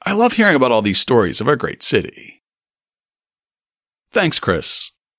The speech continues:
I'm also a big fan of Mike's American Revolution podcast, and it's a great listen for Boston history fans. After listening to episode two thirty-eight about the Hermit of Hyde Park, Lloyd tweeted,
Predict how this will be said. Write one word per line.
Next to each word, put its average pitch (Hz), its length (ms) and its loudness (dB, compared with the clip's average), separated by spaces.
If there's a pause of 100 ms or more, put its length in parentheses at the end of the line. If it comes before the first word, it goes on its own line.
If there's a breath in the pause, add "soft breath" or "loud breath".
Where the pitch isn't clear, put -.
(140)
I'm 226 160 0
also 170 280 2
a 101 60 2
big 92 200 -2
fan 98 220 -4
of 90 80 -4
Mike's 117 260 0
American 160 480 2
Revolution 95 560 -2
podcast, - 840 -4
and 160 200 0
it's - 140 -2
a 254 60 0
great - 340 0
listen 135 320 0
for 127 120 0
Boston 113 340 -2
history 117 340 0
fans. - 760 -10 (1600)
After - 240 0
listening 240 320 2
to 151 160 2
episode 233 440 -2
two 170 200 0
thirty-eight 113 720 0
about 117 260 0
the - 80 0
Hermit 107 300 2
of 92 100 -4
Hyde 90 260 -4
Park, 107 560 0
Lloyd 165 520 0
tweeted, 101 800 2